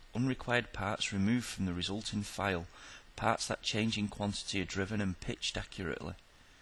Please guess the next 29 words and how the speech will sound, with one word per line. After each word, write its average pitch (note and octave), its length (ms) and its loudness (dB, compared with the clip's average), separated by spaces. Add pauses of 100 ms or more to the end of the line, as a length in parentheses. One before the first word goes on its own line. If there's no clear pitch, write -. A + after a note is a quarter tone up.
(380)
Assembly C3+ 440 2
drawings F#2+ 340 2
are F#2 60 -2
created F#2 500 2
with E2+ 100 -2
any F#2 160 2
bills A2 300 -2
of A2+ 80 0
materials G2+ 560 2
information F2 680 0
updated. - 520 -2 (580)
The A2+ 140 4
end G#3 160 6
result A#2+ 400 2
is E2+ 100 0
a F2+ 60 -2
fully B2+ 280 2
engineered C3 520 6
model, G2 340 4 (220)
exactly - 440 0
to - 120 -2
specification, A2+ 880 2 (420)
with F2 240 -2
accurate C#3 460 2
component A2+ 560 2
detail G#2 560 2
and F2+ 120 -2
precise G#2 440 2
geometry. F#2 580 0